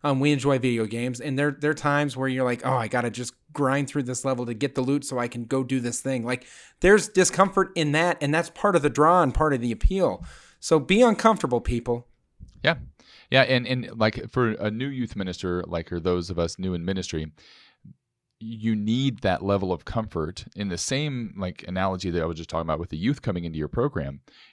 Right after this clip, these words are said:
Speaker 2: You need that level of comfort so that y-, you can then take risks from that. Because if you don't have that level of comfort,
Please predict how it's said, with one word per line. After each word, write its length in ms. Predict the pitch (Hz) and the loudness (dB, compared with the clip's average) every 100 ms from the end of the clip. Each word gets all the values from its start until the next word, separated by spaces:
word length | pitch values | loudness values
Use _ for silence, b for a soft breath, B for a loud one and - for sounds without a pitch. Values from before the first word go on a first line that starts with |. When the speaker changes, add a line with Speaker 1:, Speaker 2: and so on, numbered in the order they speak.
| - | -4
Speaker 2:
You 120 | 107 | -2
need 180 | 131 135 | 0 0
that 180 | - 101 | -2 0
level 240 | 101 87 | 0 -2
of 120 | 82 | -4
comfort 560 | - - 175 92 78 - - | -8 -10 -6 -4 -4 -8 -20
so 240 | - 107 | -6 -2
that 160 | 95 - | -2 -4
y-, 60 | 87 - | -10 -12
you 160 | 101 | -10
can 300 | 101 90 85 | -8 -8 -8
then 460 | 78 107 101 87 85 - | 0 0 2 -2 -8 -12
take 220 | - 101 87 | -4 -4 -2
risks 500 | 87 90 - - - | -2 -2 -4 -14 -18
from 260 | - 95 87 | -8 -6 -6
that. 220 | 71 - | -10 -8
Because 240 | 104 123 117 | -6 -4 -2
if 60 | 143 | -2
you 40 | |
don't 120 | 208 | 0
have 180 | 190 147 | 0 0
that 140 | 123 120 | 0 0
level 180 | 104 | -2
of 120 | 87 - | -4 -4
comfort, 540 | 143 123 82 71 | -6 -4 -6 -6